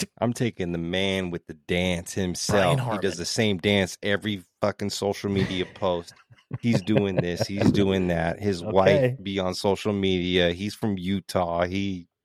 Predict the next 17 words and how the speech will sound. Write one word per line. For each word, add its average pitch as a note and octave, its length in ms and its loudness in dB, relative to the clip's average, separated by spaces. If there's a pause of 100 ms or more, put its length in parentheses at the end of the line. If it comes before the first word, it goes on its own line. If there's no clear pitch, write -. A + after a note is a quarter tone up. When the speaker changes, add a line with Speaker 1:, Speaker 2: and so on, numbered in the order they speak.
(680)
Speaker 1:
almost, A2+ 380 0
he G#2+ 160 -4
won B2 180 2
a G2+ 60 2
bunch A2+ 240 2
of A2 60 -2
money A#2+ 260 6
at G2 80 0
Dragon F#2 380 6
Ridge. F#2 480 0 (1500)
The - 80 -14
name's F2 280 -6
Tony D#2+ 240 -10 (140)
Finau. D#2+ 360 -6 (1200)
Drop G#2 380 -4
the - 80 -8
Peretti. D#2 600 -4